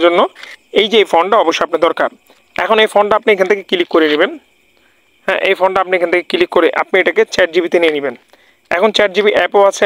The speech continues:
আপনি চাইলে Google Chrome-এর মাধ্যমে চ্যাট জিবি open করতে পারেন একটা Gmail দিয়ে। আমি এখানে already অ্যাপ ব্যবহার করতেছি, আপনারা চাইলে others অন্যভাবে করে নিতে পারবেন। এখানে আসার পরে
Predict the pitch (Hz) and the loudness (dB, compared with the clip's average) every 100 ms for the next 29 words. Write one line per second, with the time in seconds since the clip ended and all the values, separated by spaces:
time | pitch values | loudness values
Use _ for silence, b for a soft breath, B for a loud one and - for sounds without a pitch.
0 | 165 156 165 160 160 151 151 165 160 170 | -2 -4 -2 2 2 0 -2 -2 2 0
1 | 165 160 151 156 156 156 147 156 156 160 | 2 0 -2 -2 -2 -2 -4 2 2 2
2 | 160 156 - 151 220 - b b b - | -2 -2 0 -2 -2 -10 b b b -10
3 | 170 170 147 160 160 156 185 294 - 165 | -4 -2 0 0 0 2 0 0 -6 -4
4 | 170 165 170 160 156 156 160 - 160 156 | -2 0 -2 0 -2 0 -2 0 -4 -2
5 | 160 156 - - 156 349 - b b - | -2 -2 -6 -8 -4 -4 -4 b b -8
6 | 160 170 165 156 147 147 147 - - 170 | -4 -2 0 0 0 0 -4 -8 -8 -4
7 | 156 139 143 151 156 151 156 165 147 180 | -2 0 0 0 -2 -2 -2 0 0 0
8 | 269 B B B _ 196 240 240 254 220 | -6 B B B _ -2 0 0 -2 0